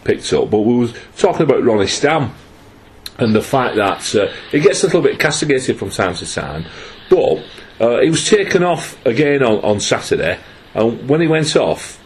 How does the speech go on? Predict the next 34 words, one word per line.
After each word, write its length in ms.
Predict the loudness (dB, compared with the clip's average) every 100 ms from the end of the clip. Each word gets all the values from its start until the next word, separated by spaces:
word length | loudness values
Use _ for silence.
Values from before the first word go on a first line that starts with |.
| -20 -8
we 60 | -2
conceded 440 | -2 0 0 -2
two 260 | -2 -2 2
goals. 560 | 2 2 0 -2 -8 -18 -20 -20 -20 -20 -4
And 120 | -2
if 100 | 2
we 80 | 4
go 140 | 4
back 240 | 4 2 0
to 140 | 0
the 100 | 2
week 180 | 2 2
before, 580 | 0 0 0 2 0 -2 -12 -20 -20 -20 -10 -2
when 140 | 2
we 100 | 2
played, 500 | 2 0 2 0 -2 -6 -2
uh, 240 | 0 2
Southampton, 920 | 2 0 0 0 -4 -4 -4 -4 -6 -12 -20 -20 -20 -20 -20 -8 0
we 80 |
was 200 | 2 2
one 220 | 2 2 2
nil 340 | 2 2 0
up 180 | -2 -2
and 120 | 0
we 80 | 0
took 260 | 0 0
Ronnie 180 | 2 0
Stam 320 | 0 0 -2
off 380 | -2 -6 -8 -20 -20 -8
and 80 | -4
we 80 | -2
conceded 480 | -2 -2 0 0 -4
two 240 | -2 0
goals. 540 | 2 2 2 -2 -6